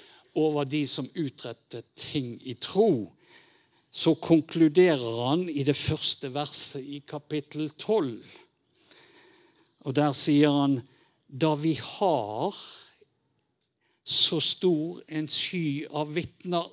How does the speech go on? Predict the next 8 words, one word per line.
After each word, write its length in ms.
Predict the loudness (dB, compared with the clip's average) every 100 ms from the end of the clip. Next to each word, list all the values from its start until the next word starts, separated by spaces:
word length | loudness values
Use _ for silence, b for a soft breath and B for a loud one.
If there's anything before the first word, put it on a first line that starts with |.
| -8
omkring 520 | -8 -8 -6 -4 -4
oss.» 520 | -6 -6 -4 -4 -8 -14 _ _ _ _ _ _ _ _ _ _ _ _ _ _ _ _ _ _ _ _ _ _ _ _ _ _ _ _ _ -6
Der 160 | -4 -4
har 160 | -4
vært 360 | -4 -6 -8 -8
mange 300 | -6 -4 -4
vitner 520 | -6 -10 -10 -10 -10 -12
som 460 | -12 -6 -6 -8